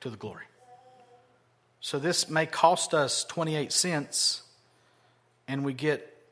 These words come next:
sixty-eight quadrillion billion trillion dollars in return.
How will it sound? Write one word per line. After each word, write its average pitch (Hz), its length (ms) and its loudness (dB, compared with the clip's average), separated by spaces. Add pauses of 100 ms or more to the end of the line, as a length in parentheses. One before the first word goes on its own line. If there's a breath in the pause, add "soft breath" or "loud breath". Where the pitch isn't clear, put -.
(500)
sixty-eight 151 600 -4
quadrillion 143 640 -2
billion 135 320 -2
trillion 120 680 -6
dollars 110 480 0
in 107 120 -12
return. 101 320 -12